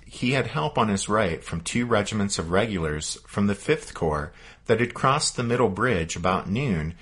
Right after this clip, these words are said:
in support of several artillery batteries that had been moved to the west side of the creek.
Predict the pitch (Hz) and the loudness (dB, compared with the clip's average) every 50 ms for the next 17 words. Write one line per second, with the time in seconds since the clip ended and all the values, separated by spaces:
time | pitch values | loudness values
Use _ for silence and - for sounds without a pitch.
0 | - - - - - 120 143 - - - - - - 156 156 143 123 - - - | -20 -20 -20 -8 -4 -2 0 0 0 -2 -2 -2 -2 0 0 0 -2 -2 0 2
1 | 135 131 143 127 120 113 104 - - - 143 151 151 120 95 82 - 82 78 78 | 2 2 2 2 2 2 2 0 -2 -2 -2 0 0 0 0 0 0 0 0 0
2 | - 76 76 78 78 80 82 - - - - - - - - 110 113 107 117 127 | -2 -2 -4 -4 -4 -4 -4 -4 -6 -6 -10 -18 -6 -4 -2 -2 0 0 0 0
3 | 135 127 110 104 101 101 - - 101 98 92 95 104 117 - - - 92 85 85 | 0 2 0 0 0 -2 -6 -4 -4 -2 2 2 2 2 2 0 0 0 -2 -2
4 | 85 82 85 80 - - 127 123 104 85 80 - - - | -4 -6 -8 -8 -6 -4 -2 -2 -2 -4 -6 -8 -14 -20